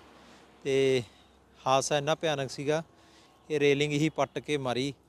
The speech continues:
ਗੱਡੀ ਸਿੱਧੀ ਜਾ ਕੇ ਟਰਾਂਸਫਾਰਮਰ ਦੇ ਵਿੱਚੋਂ ਟਕਰਾਉਂਦੀ ਹੈਗੀ। ਇਹ ਟਰਾਂਸਫਾਰਮ ਦੇ ਹਾਲਾਤ ਨੇ ਬਾਈ ਜੀ, ਹਾਲਾਤ ਦੇਖੋ ਕਿ ਕਿਸ ਤਰ੍ਹਾਂ ਦੇ ਨਾਲ ਦੋ ਪੋਲ ਟਰਾਂਸਫਾਰਮ ਦੇ ਤੋੜ ਦਿੱਤੇ ਗੱਡੀ ਨੇ।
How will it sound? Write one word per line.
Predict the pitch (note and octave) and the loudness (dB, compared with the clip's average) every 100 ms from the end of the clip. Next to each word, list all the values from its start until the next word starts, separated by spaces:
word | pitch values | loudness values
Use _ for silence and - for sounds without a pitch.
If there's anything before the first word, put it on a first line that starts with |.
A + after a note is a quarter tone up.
| _ _ _ _ _ - C3+ | _ _ _ _ _ -10 -2
ਗੱਡੀ | C#3+ C3 E3+ F3 D#3+ | 0 2 2 2 0
ਸਿੱਧੀ | - E3 D#3+ G3+ | -2 -2 0 2
ਜਾ | F3+ D3+ | 4 2
ਕੇ | D#3 D#3+ D#3+ - _ _ _ _ _ _ _ _ | 2 -2 -2 -8 _ _ _ _ _ _ _ _
ਟਰਾਂਸਫਾਰਮਰ | D3+ D3+ D3 - D#3 D3 D3 C#3+ | 2 4 4 2 2 2 2 -2
ਦੇ | D3 | -2
ਵਿੱਚੋਂ | C3 C#3+ | -4 -8
ਟਕਰਾਉਂਦੀ | B2 B2 A2+ A2+ A#2+ | -8 -8 -6 -4 -6
ਹੈਗੀ। | A2+ A2 - _ _ | -6 -10 -14 _ _
ਇਹ | C#3+ | -6
ਟਰਾਂਸਫਾਰਮ | C#3 C#3+ C3+ - D3 C#3+ C#3 | -4 -2 -4 -4 -6 -6 -4
ਦੇ | C#3+ | -6
ਹਾਲਾਤ | C3+ C3 B2+ C3+ | -4 -4 -4 -6
ਨੇ | |
ਬਾਈ | B2+ B2+ | -10 -10
ਜੀ, | C3 B2 _ _ _ _ _ _ _ _ _ _ _ _ A#2+ | -10 -16 _ _ _ _ _ _ _ _ _ _ _ _ -4
ਹਾਲਾਤ | C3+ D3 | 0 0
ਦੇਖੋ | D3 C3+ D3+ | 0 -4 -6
ਕਿ | D3 | -10
ਕਿਸ | D3+ D3+ | -8 -10
ਤਰ੍ਹਾਂ | - D3 D3 | -8 -8 -8
ਦੇ | |
ਨਾਲ | D3 C#3+ C#3+ D#3 - - _ C#3 | -6 -2 -2 -2 -4 -16 _ -4
ਦੋ | C#3+ D3 D3 | 2 4 2
ਪੋਲ | D3 C#3+ D3 D3 - _ - - _ - | 0 -2 0 -2 -6 _ -20 -20 _ -10
ਟਰਾਂਸਫਾਰਮ | D3+ C#3+ C#3 - C#3+ D3 | -2 0 0 -2 -2 -2
ਦੇ | D3 | -4
ਤੋੜ | C#3+ C3+ C3 | -4 -4 -4
ਦਿੱਤੇ | C3 B2+ D3 | -4 -6 -6
ਗੱਡੀ | C3 B2 C3 | -6 -4 -6
ਨੇ। | D3 | -6